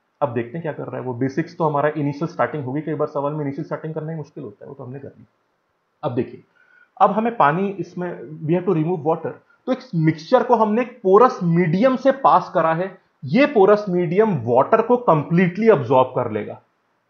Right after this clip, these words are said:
पर यहां ध्यान रखिएगा, सिर्फ देखो, water को सिर्फ absorb करते तो बड़ा simple है कि हम इस फ़ोर एक्स को ज़ीरो बना देते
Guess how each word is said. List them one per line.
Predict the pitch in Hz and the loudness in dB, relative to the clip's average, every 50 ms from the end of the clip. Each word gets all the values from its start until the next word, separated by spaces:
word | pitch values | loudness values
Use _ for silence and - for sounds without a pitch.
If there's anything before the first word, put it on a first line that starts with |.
| _ _ _ _ _ _ _ _ _ _ _ _ - | _ _ _ _ _ _ _ _ _ _ _ _ 4
पर | 202 202 165 127 - - 139 | 6 6 6 4 0 -4 -2
यहां | 139 147 170 147 | 0 0 0 2
ध्यान | 143 151 160 165 | 2 0 0 0
रखिएगा, | - - 185 165 165 | 0 0 0 0 -2
सिर्फ | 160 - 208 208 208 208 | 2 4 4 4 4 2
देखो, | 160 180 180 190 151 | -4 -2 -2 0 0
water | 120 120 113 - 180 180 | 2 0 2 2 0 -2
को | 185 180 | -2 -2
सिर्फ | - 185 175 | -2 0 0
absorb | 147 131 156 165 160 | 0 2 0 0 0
करते | 180 175 180 | 0 0 0
तो | 185 | 0
बड़ा | 175 180 180 180 | 2 2 2 2
simple | - 143 135 - 156 135 | 0 -4 -6 -4 -4 -4
है | 131 | -4
कि | 127 - 139 | -4 -6 -6
हम | 143 156 | -6 -6
इस | 151 - | -8 -6
फ़ोर | - 147 151 156 | -4 -2 0 0
एक्स | 156 - | 0 -2
को | 185 | -2
ज़ीरो | 151 151 147 147 127 | -2 0 2 2 2
बना | 113 104 101 92 | 0 -2 -4 -8
देते | 92 - - _ | -10 -14 -16 _